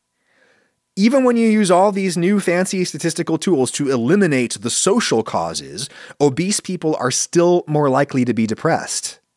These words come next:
One explanation that scientists talk about here is the system-wide inflammation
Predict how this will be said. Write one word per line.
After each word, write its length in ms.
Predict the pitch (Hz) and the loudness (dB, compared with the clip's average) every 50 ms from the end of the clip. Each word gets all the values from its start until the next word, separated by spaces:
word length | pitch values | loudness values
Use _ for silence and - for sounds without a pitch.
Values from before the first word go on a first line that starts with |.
| _ _ _ _ _ _ _ _ _ _ _ _ _ _ _ _ _ _ _ _ _ _ - - - | _ _ _ _ _ _ _ _ _ _ _ _ _ _ _ _ _ _ _ _ _ _ -20 -20 -8
One 220 | - 123 143 156 156 | -2 0 2 2 2
explanation 760 | 151 147 - - - 135 151 202 233 - - 135 131 151 135 | 2 0 -2 -2 -2 2 2 4 4 2 2 0 -2 -2 -4
that 140 | 120 - | -4 -4
scientists 420 | - - 127 123 123 110 - 104 - | -4 -4 -2 -2 -4 -6 -6 -8 -6
talk 260 | - - 214 196 - | -4 -2 -2 -2 -2
about 400 | 110 92 90 90 95 104 98 _ _ _ _ _ - | -4 -6 -6 -6 -6 -8 -10 _ _ _ _ _ -16
here 300 | - 110 90 87 107 117 | -14 -12 -8 -6 -6 -6
is 300 | 107 101 104 107 101 95 | -4 -4 -6 -6 -8 -8
the 280 | 101 101 101 101 104 _ _ _ _ _ - - - _ _ _ _ _ _ _ | -8 -8 -8 -8 -10 _ _ _ _ _ -20 -20 -20 _ _ _ _ _ _ _
system-wide 1200 | - - - - - 196 208 202 - - 220 202 180 151 135 135 131 135 135 139 135 135 127 135 - _ _ _ _ _ _ - | -8 -6 -4 -2 0 0 -2 -2 -2 -2 -2 -2 0 0 0 -2 -2 -2 -2 -2 -2 -2 -2 -4 -8 _ _ _ _ _ _ -8
inflammation 960 | 165 160 151 147 - 139 131 131 120 127 123 - - 110 76 71 69 80 104 | -6 -4 -4 -4 -4 -4 -4 -2 -2 -2 -4 -4 -6 -8 -10 -12 -14 -20 -20